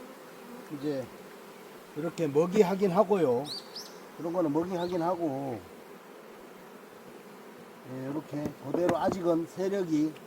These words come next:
그렇게 많지 않으니까 그대로 이렇게 놔두면 됩니다. 이제 산란이 나가겠죠.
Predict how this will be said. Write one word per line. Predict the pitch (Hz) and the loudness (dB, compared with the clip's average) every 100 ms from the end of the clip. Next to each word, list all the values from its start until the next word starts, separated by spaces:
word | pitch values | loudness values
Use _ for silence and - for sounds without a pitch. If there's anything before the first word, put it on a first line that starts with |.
| - - - - 170 | -18 -18 -18 -12 -8
그렇게 | 165 | 0
많지 | 160 170 175 175 | 2 2 2 2
않으니까 | 180 175 165 135 | 2 2 0 -2
그대로 | 151 156 175 156 | 0 0 4 4
이렇게 | 156 143 | 4 2
놔두면 | 139 147 151 131 | 0 0 0 0
됩니다. | 120 127 113 95 - - - - - - - - - 135 | -2 -2 -4 -2 -4 -6 4 4 4 -14 -18 -18 -12 -2
이제 | 151 131 | 0 0
산란이 | - 185 202 208 175 | 0 2 4 4 2
나가겠죠. | 143 156 180 196 160 147 110 | 2 2 0 0 0 0 0